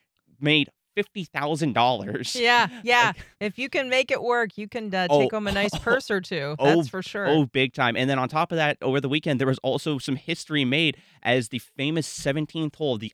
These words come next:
Speaker 1: island hole. Three different golfers made a hole in one on that hole. Is the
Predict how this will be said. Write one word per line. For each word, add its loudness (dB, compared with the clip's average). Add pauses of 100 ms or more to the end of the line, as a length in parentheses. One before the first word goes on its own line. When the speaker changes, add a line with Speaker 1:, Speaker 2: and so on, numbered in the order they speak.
(120)
Speaker 1:
island -2
hole. -8 (640)
Three -2 (100)
different -2
golfers -2
made 0
a 0
hole -6
in -4 (180)
one -2 (320)
on 0
that 2
hole. -4
Is -2
the -6